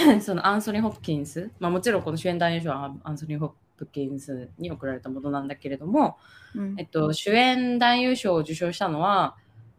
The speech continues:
Speaker 1: えっと、この羊たちの沈黙の時に一回撮ってるんだよね、アンソニーが。
Speaker 2: うんうんうん。
Speaker 1: で、だけど、えー、三十年ぶり、二度目の栄冠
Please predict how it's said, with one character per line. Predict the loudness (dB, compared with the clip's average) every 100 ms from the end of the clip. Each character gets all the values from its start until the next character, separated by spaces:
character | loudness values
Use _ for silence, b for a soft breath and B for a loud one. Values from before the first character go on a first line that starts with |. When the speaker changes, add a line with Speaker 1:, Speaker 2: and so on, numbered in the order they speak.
| _
Speaker 1:
え | -10
っ | -4
と、 | -2 -2 -2 -4
こ |
の | -6
羊 | -6 -8 -6 0
た | 0
ち | 0
の | -6
沈 | -6 -6
黙 | -6 -8 -8 -8 _ -14
の | -4
時 | -4 0 2
に | 4 2 0 _ _ _
一 | -16 -2
回 | -2 0
撮 | -4
っ |
て | -6
る | -8
ん |
だ | -8
よ | -4
ね、 |
ア | -4
ン | -4
ソ | -10
ニ | -14
ー | -14
が。 | -16 _ _ _ _ -8
Speaker 2:
う | -6
ん | -6 -8 -10 -10
う | -8
ん | -10 -12 _ -4
う |
ん。 | 0
Speaker 1:
で、 | 0 -2 -8 _ _ _ _ -10
だ | -2
け | 0
ど、 | 4 4 4 0 _ _ _ _ _
え | -2 -2
ー、 |
三 | 4 6 6
十 | 6 4
年 | 2 0 0
ぶ | 0
り、 | 0 -4 -4
二 | 0
度 | 2 2
目 | 0
の | 0 0 -2 -8 _ -8
栄 | -6 -4
冠 | -6 -8